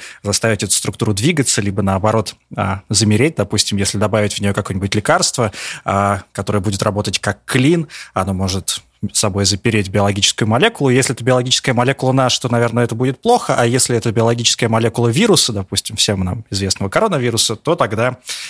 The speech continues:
соответственно, мы получим лекарство. Вот. А, э, иногда мы идём, конечно, на масштабы чуть крупнее. Мы,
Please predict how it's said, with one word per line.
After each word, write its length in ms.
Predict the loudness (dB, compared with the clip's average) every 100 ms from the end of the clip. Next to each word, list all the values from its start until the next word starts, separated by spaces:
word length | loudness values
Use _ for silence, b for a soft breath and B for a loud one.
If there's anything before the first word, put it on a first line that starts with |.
| B
соответственно, 380 | -6 -4 0 0
мы 40 |
получим 560 | 2 2 2 2 -2 -6 -6
лекарство. 720 | -2 0 0 0 -2 -4 -8 B B B -14
Вот. 360 | 0 0 0 -2
А, 380 | 0 2 2 0 -6 _ _ _
э, 240 | 0 2 0
иногда 400 | 0 0 2 2
мы 160 | 4 4
идём, 240 | 4 2
конечно, 360 | 0 0 0 2
на 60 |
масштабы 400 | 2 2 0 0
чуть 200 | -2 -2
крупнее. 640 | -2 -2 2 2 4 2 -2
Мы, 440 | 0 4 4 2